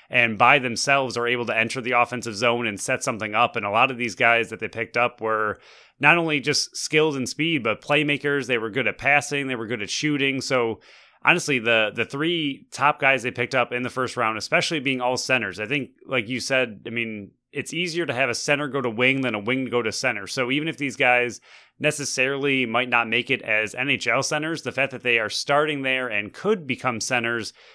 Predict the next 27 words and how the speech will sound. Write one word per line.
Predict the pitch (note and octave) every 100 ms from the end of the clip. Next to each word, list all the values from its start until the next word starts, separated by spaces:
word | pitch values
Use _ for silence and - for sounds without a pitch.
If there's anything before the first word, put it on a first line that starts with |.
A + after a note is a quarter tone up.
| _
is | B2+ -
huge | E3 E3
for | -
the | C3+
team. | A#2+ C3 C3+ C3
And | A2
if | G#2+
you | A#2+
have | A2 C3
to | B2
have | B2
these | A#2 G2
guys | B2+ B2 G#2
go | B2 B2+
from | B2 G#2+
center | C#3+ B2
to | A2
wing, | G#2 B2+ A#2
it's | G#2
a | G#2
much | A#2 C#3
easier | B2+ A#2+ A2
transition | A2+ B2 A2+ G#2 A#2+ B2 G#2+
than | G#2+ G2
wing | A#2+ A#2
to | G2+
center, | - A#2+ A2 A2 G#2+